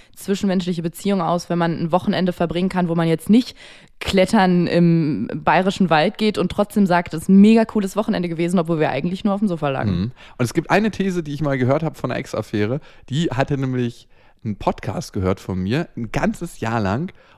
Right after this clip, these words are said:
Speaker 2: und
Speaker 1: War sie damals noch deine aktuelle Affäre?
Speaker 2: Ja, das war meine längste
Speaker 1: Ah.
Speaker 2: Affäre, die ich jemals hatte, ein
Speaker 1: Okay.
Speaker 2: Jahr lang. Und die meinte so, "Wenn du wirklich mal was von einer Frau willst, darf sie diesen Podcast nicht hören." Und
Speaker 1: Mhm.
Speaker 2: ich fand die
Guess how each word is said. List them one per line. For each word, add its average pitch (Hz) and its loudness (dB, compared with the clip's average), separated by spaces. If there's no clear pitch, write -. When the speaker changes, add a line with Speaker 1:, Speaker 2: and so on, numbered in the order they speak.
Speaker 2:
und 120 2
Speaker 1:
War 175 2
sie 214 2
damals 202 2
noch 208 0
deine 185 0
aktuelle - 0
Affäre? 294 -2
Speaker 2:
Ja, 113 2
das 104 -6
war 113 2
meine 117 0
längste 120 2
Speaker 1:
Ah. 208 4
Speaker 2:
Affäre, 120 -2
die 113 -8
ich 104 -12
jemals 110 -6
hatte, 92 -4
ein 110 2
Speaker 1:
Okay. 107 -2
Speaker 2:
Jahr 98 0
lang. 92 -6
Und 113 4
die 117 -4
meinte 156 2
so, 151 0
"Wenn 127 0
du 127 0
wirklich 165 0
mal 143 -2
was 135 -2
von 131 -6
einer 117 -2
Frau 113 -2
willst, 117 -4
darf 104 0
sie 117 -8
diesen 104 -6
Podcast - -6
nicht 98 -8
hören." 95 -6
Und - 0
Speaker 1:
Mhm. 170 0
Speaker 2:
ich - -14
fand 147 0
die 165 -6